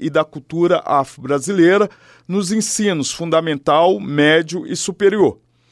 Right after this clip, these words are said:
A lei existe, mas muitas vezes é burlada pelas escolas e professores e tem sido aplicada de forma deficitária. O historiador Carlos Machado chama atenção para isso em sua obra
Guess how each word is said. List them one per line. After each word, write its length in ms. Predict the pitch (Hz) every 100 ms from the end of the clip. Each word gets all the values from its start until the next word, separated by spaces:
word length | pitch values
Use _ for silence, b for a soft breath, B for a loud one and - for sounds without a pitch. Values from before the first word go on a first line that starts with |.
| b b b
A 120 | -
lei 280 | 165 226 262
existe, 580 | 247 143 196 - - - _ _
mas 460 | - 131 160 175 120
muitas 420 | 156 202 185 113
vezes 600 | 117 175 196 120 110 -
é 160 | - 160
burlada 720 | 156 202 208 147 151 175 175
pelas 360 | 180 180 165 139
escolas 580 | 170 - 165 156 156 120
e 60 |
professores 840 | 139 131 - 185 - 165 185 202 - B B B
e 80 | 208
tem 240 | - 247
sido 400 | - - 247 233
aplicada 600 | 220 196 - 190 190 202
de 120 | 185
forma 600 | 190 - 165 170 180 175
deficitária. 840 | 156 185 190 175 - 175 156 110 - _ _ b b b
O 140 | 233
historiador 880 | 294 - 240 214 196 170 139 135 113 _
Carlos 440 | 175 160 160 135 117
Machado 600 | 131 - 160 165 135 120
chama 340 | - 196 196
atenção 400 | 202 208 - 202
para 260 | 196 208 180
isso 420 | 196 214 - -
em 140 | - 180
sua 260 | - 180
obra 480 | 160 160 190 214 214